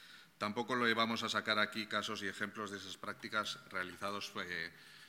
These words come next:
por su formación en otros, en otros municipios. Única-, únicamente queremos subrayar que, independientemente del modo de gestión empleado, el fin siempre es el mismo, es público. Ese es, de hecho, su carácter es-, esencial.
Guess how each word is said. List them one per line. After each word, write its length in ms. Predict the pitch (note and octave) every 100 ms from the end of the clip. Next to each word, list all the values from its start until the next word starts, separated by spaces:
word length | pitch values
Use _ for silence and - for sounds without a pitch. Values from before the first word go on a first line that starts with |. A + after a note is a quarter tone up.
| -
por 160 | - E2+
su 160 | - F2+
formación 540 | F#2+ F2+ F2+ G#2 G#2
en 140 | G2+
otros, 420 | G2 F#2+ F#2+ E2+ -
en 140 | G2 G2
otros 260 | G2 F#2+
municipios. 640 | F2+ F2 E2+ F#2+ E2 E2 - - - -
Única-, 480 | A2+ A#2+ B2+ B2 C3 B2
únicamente 580 | B2 B2+ B2 C3 B2
queremos 320 | A#2 A2+ A#2 A#2
subrayar 540 | A#2 G#2+ G#2+ A#2 B2
que, 80 | G2+
independientemente 840 | F#2+ G2 G2+ G#2 A2+ A#2+ A#2+ A2
del 160 | G2 F#2+
modo 220 | G#2 A2
de 80 | G#2
gestión 300 | G#2 - G#2+
empleado, 540 | G#2 G#2 G2+ G#2 A2 A2+ -
el 140 | G#2 G2
fin 260 | A2+ A#2
siempre 420 | A#2 A2 G#2+ G#2
es 60 | G2+
el 120 | F2+
mismo, 340 | E2 E2 D#2+ F#2
es 80 |
público. 540 | - F#2 D#2+ D#2+ - - - - - - - - - - -
Ese 320 | A#2+ A#2+ C3 B2+
es, 140 | A2
de 100 | A2+
hecho, 180 | A2 B2
su 160 | A#2
carácter 400 | G#2 G#2 - G#2
es-, 240 | G2+ G2 - G2 -
esencial. 520 | G2 G2+ E2+ G#2 F#2